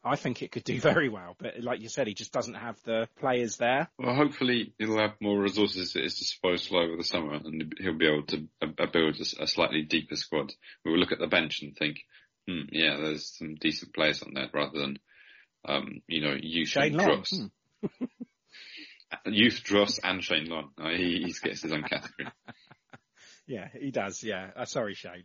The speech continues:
Speaker 1: Um, but yeah, they, they finished fifteenth, as you know, on forty points, just one point ahead of Everton,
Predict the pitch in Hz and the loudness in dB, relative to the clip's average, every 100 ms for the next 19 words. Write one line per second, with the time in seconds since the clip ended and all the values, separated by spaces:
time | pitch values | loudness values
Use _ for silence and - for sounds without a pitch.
0 | - 123 123 - - - 160 165 156 156 | -6 -4 -4 -8 -16 -2 4 4 4 2
1 | 160 180 151 - 135 - 120 113 120 104 | 0 0 -2 -2 -6 -4 -6 -6 -10 -10
2 | 110 110 110 - 117 107 110 98 110 101 | -8 -6 -8 -10 -12 -10 -12 -16 -16 -14
3 | - 104 113 107 - 101 104 110 101 104 | -14 -14 -10 -10 -10 -16 -16 -14 -10 -10
4 | 98 - 101 98 | -10 -14 -12 -14